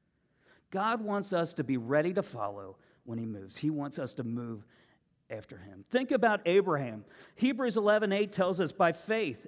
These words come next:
Abraham obeyed when he was called to go out to the place that he was going to receive as an inheritance. And he went out not knowing where he was going."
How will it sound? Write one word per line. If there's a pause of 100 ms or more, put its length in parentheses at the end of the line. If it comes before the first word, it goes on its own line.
Abraham
obeyed
when
he
was
called
to
go
out
to
the
place (100)
that
he
was
going
to
receive (320)
as
an
inheritance. (280)
And
he
went
out (920)
not
knowing (240)
where
he
was
going."